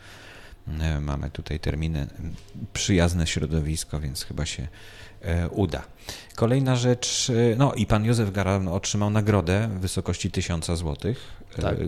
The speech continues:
Speaker 1: to już jest wliczone w tą, w ten koszt całego tego przedsięwzięcia, tych sześciu tysięcy.
Speaker 2: No tak, to było z budżetu stowarzyszenia.
Speaker 1: Tak, no, siedemdziesiąt osób posługuje się tym językiem i ciekawe, czy to rzeczywiście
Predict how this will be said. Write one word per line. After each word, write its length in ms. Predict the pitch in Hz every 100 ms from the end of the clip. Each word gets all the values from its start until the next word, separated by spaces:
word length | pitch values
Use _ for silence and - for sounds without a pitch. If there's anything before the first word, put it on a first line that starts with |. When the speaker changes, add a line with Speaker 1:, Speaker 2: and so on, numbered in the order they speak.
| -
Speaker 1:
to 80 | 110
już 160 | 110
jest 140 | 113 -
wliczone 420 | 120 - 127 85
w 100 | -
tą, 340 | - 67 69 82
w 80 |
ten 220 | - 71 82
koszt 360 | 76 - -
całego 420 | - 69 58 69
tego 200 | 73 76
przedsięwzięcia, 640 | 76 - - 82 78 65 76
tych 200 | - 71
sześciu 300 | - - -
tysięcy. 500 | - - 107 - 123
Speaker 2:
No 100 | 143
tak, 180 | 180 110
to 120 | -
było 160 | 131 156
z 60 |
budżetu 540 | 135 131 127 - - 151
stowarzyszenia. 720 | - 131 127 117 - - - - -
Speaker 1:
Tak, 280 | 92 -
no, 120 | 101 104
siedemdziesiąt 640 | 123 117 117 135 127 110
osób 260 | 107 107 -
posługuje 480 | 101 - 98 90
się 120 | 82 90
tym 160 | 92
językiem 540 | 87 85 82 - 90 -
i 560 | 90 87 90 90 90 90 90 92 - - - - - - - -
ciekawe, 380 | 143 202 117 80
czy 140 | -
to 300 | - 85 78 90 -
rzeczywiście 840 | 90 - 90 101 - 92 87 87